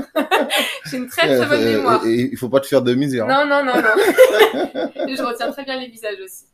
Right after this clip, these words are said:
Speaker 1: <laughs> Et donc, du coup, euh, je fais un rendez-vous, je lui explique que je suis pas bien, je suis pas épanouie concrètement, ça va pas, et que moi, quand je suis pas épanouie, ben, je suis blasée,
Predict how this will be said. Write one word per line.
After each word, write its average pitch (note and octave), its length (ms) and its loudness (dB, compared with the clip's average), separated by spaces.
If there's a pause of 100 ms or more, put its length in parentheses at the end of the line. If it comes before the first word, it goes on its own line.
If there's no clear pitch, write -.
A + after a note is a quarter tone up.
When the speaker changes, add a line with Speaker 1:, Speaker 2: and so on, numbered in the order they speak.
(100)
Speaker 1:
<laughs> - 1700 -4
Et C#4 120 -2
donc, C4 280 -8
du B3 240 -16
coup, D4+ 320 -10
euh, G#3 680 -2 (200)
je - 80 -12
fais - 80 -4
un C4+ 100 4
rendez-vous, C4+ 480 -6
je B3+ 80 -16
lui A3 80 -8
explique G#3 240 -16
que A3 60 -14
je G#3+ 60 -16
suis - 100 -20
pas F#3+ 80 -16
bien, F3+ 160 -20 (100)
je - 80 -20
suis - 100 -20
pas G#3 60 -12
épanouie G3+ 420 -12
concrètement, F#3+ 440 -20
ça G3 120 -18
va E3+ 120 -12
pas, F3 340 -10
et F3 160 -14
que E3+ 220 -20
moi, F3+ 200 -16
quand F#3+ 100 -20
je - 60 -20
suis - 80 -20
pas G3 80 -18
épanouie, F#3 480 -20
ben, F3 300 -18
je - 80 -20
suis - 100 -20
blasée, F#3 320 -14